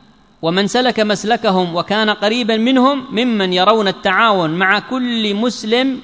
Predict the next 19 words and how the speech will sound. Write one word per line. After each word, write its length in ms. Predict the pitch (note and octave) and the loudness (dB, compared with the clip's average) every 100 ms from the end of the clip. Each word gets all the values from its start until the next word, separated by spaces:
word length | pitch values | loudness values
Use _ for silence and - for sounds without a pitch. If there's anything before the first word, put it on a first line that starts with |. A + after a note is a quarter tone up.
| - | -2
ولو 320 | E3 G#3+ B3 | 2 2 2
في 100 | G#3+ | 0
الباطل، 460 | F#3 E3 D3 B2 G2+ - - - - - _ _ _ _ _ _ - | 2 2 2 -2 -10 -14 -20 -20 -20 -20 _ _ _ _ _ _ -4
ولو 440 | D#3 G#3 C4+ C4 - - - - - - | 2 4 2 -2 -8 -20 -20 -20 -20 -8
أن 100 | F#3 | -4
يبقى 360 | G3+ A3 G3 G3 | 0 -2 -2 -2
معه 320 | G#3+ G#3+ G3+ | 0 0 0
في 140 | F3+ | 0
باطل، 400 | F3 F3 D3+ C3+ - | 2 2 2 -2 -6
وهذا 320 | D3 E3+ E3 | -2 0 0
باطل، 480 | D3 D#3 D3+ D3 B2+ - - - - - - - _ | 2 4 4 0 -6 -10 -20 -20 -20 -20 -20 -20 _
بل 380 | - C#3+ G3 A3 - - - - | -2 0 2 0 -10 -20 -20 -8
أدلة 320 | D3 F#3 F3 D#3 | -4 -2 -2 -4
الكتاب 440 | D3+ C#3+ E3+ D#3+ | -8 -4 -2 -2
والسنة 560 | D3 - A3 A#3 B3+ G3+ | -2 -4 -2 -2 -2 -4
دلت 400 | E3+ F#3 E3+ D#3+ | -4 -2 -2 -4
على 160 | D3+ | -4
هذا 320 | C#3+ D#3+ E3+ | -4 -2 -4
التفصيل، 560 | D3+ - C3+ - B2 G2+ | -6 -8 -12 -8 -8 -8